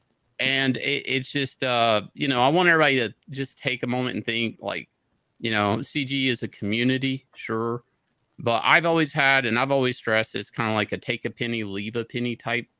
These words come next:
y-, you know, area. You know, it's a place where you're gonna get in as much, or you, you hope to get in as much or more than you put into it. You know, it is something that, you know, is a grind. Sometimes, sometimes it's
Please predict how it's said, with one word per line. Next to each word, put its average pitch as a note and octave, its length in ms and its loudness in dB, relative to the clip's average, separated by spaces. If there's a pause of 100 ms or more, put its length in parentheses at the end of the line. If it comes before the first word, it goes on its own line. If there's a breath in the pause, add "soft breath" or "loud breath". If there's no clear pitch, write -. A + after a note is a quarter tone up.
(360)
y-, - 120 -20 (100)
you C#3 140 -6
know, G#2 260 -2 (380)
area. A#2+ 520 0 (600)
You B2 100 -2
know, A#2 160 2
it's A2+ 160 0
a A2+ 60 -2
place C#3+ 360 -2
where B2+ 120 -2
you're A#2+ 160 0
gonna A#2+ 180 0
get A#2 180 -2
in A#2 160 0
as G#2 200 -4
much, C3+ 560 -2 (320)
or A#2+ 280 0
you, G#2+ 260 0 (100)
you C#3 240 -2
hope F3+ 280 2
to D#3+ 80 -2
get B2+ 180 -4
in A#2 120 0
as A2 180 -4
much A2 300 -4
or B2+ 220 -2
more G#2 400 -2 (380 soft breath)
than C3 120 0
you D#3+ 100 0
put A3+ 200 2
into G#3+ 380 0
it. - 100 -14 (1200)
You A2 120 -4
know, A2 280 2
it A2 140 -2
is C3+ 220 2
something B2+ 420 -2
that, A#2 380 2
you A#2 100 -2
know, G#2+ 300 2
is G#2+ 160 -4
a G2+ 80 -6
grind. A#2+ 640 0 (380)
Sometimes, A#2+ 480 -10
sometimes F#2+ 440 -12
it's G#2 140 -12